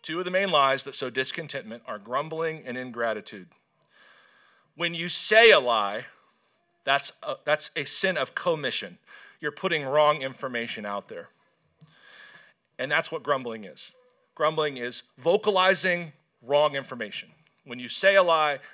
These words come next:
it's a sin of commission. You're putting false information out there. I'll explain a little bit more of that in a moment.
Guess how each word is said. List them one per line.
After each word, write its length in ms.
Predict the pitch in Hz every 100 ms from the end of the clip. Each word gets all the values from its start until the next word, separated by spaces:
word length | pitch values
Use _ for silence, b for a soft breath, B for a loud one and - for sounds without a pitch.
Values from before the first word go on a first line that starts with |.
| B
it's 140 | 147
a 20 | 123
sin 200 | 165 131
of 180 | -
commission. 680 | - 208 196 160 - 156 151 B B B
You're 100 | 131
putting 480 | - 190 185 175 B B B
false 460 | _ - 185 180 -
information 560 | 151 - 139 127 - 120
out 180 | 110
there. 140 | 101 98
I'll 60 |
explain 280 | 98 - 117
a 40 | 107
little 160 | 147
bit 100 | 139
more 140 | 123 120
of 40 |
that 80 | 117
in 60 | 107
a 40 |
moment. 320 | 113 104 90